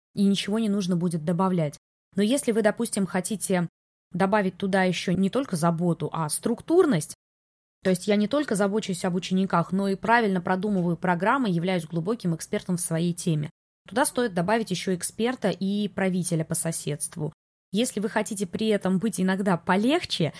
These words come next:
знаете, тем учителем, который немножко подшучивает, тогда туда можно добавить шута или славного малого. В конечном счёте зависеть это будет от того, какой у вас изначально тест, и от того,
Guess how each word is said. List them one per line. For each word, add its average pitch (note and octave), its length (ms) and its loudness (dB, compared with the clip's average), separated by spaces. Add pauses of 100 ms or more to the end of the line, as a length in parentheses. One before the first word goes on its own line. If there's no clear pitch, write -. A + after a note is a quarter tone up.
(200)
знаете, F#3 340 0
тем G3+ 240 0
учителем, E3+ 460 -2
который E3+ 500 0 (260)
немножко G3 480 0
подшучивает, F3 880 0 (340)
тогда F3+ 320 2
туда F#3+ 240 2
можно G#3 280 0
добавить G3 380 2
шута G#3 380 0
или G3 100 2
славного F#3+ 520 0
малого. D#3+ 440 0 (340)
В - 40 -8
конечном A#3 400 0
счёте B3 260 -4
зависеть G3+ 420 0
это G3 140 -4
будет G3 260 0
от E3 140 -2
того, G3+ 220 0
какой F#3+ 280 -2
у F#3 40 2
вас F3 200 0
изначально F3 540 0
тест, E3+ 400 -2 (420)
и D4 380 4 (180)
от G#3 240 -2
того, F#3+ 600 4